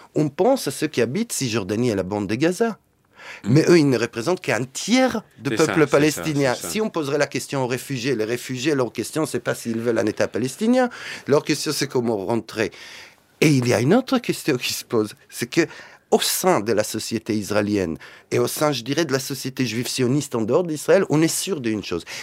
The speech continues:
Speaker 1: Ceux qui sont contre l'idée d'un État commun, binational, un, un État unique,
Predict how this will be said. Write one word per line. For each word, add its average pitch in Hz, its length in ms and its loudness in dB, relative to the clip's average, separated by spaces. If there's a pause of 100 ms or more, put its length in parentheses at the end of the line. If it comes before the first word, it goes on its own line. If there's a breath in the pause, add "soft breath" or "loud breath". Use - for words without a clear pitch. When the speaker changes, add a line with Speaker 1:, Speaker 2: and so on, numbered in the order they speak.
Speaker 1:
Ceux - 160 0
qui - 140 -8
sont 160 220 2 (140)
contre 233 640 4 (100)
l'idée 156 360 0
d'un 127 220 4
État 127 220 0
commun, 113 480 0
binational, 110 1080 0
un, 107 140 2 (100)
un 127 200 2
État 113 360 0
unique, 147 420 0